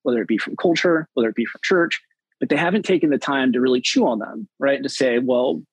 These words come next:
do I believe this? And if I do, why do I believe it, right? How do I personalize this so I feel really confident and secure in what it is that I believe?" So instead, they've swallowed it whole. And then the minute that someone doesn't share their belief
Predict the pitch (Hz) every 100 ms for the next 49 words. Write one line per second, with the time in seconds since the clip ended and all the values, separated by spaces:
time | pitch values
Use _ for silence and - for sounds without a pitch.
0 | - 110 110 110 156 196 117 - - -
1 | - 135 151 160 214 160 139 - 151 185
2 | 147 113 101 117 - 90 - - 135 143
3 | - 160 143 - 196 202 143 127 113 120
4 | 127 - 127 - 143 127 156 160 - -
5 | - _ - - 180 123 110 - 135 139
6 | - 165 120 - 123 120 123 151 - -
7 | 92 98 - _ _ _ - 131 - 214
8 | 190 131 123 - 156 156 180 139 - -
9 | 175 110 131 156 _ _ - 139 131 127
10 | 131 202 226 151 - 170 165 156 139 120
11 | 117 - 165 175 190 175 185 180